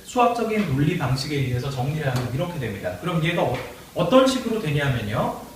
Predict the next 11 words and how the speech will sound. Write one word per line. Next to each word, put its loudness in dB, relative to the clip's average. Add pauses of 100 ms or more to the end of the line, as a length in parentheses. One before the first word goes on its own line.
자, 4
보세요. 0 (240)
일은 4
자연수의 4
원소다라고 2
했으니까 -4
일이 0
일단 -4
들어가죠. 0 (560)
그 -6
다음에 6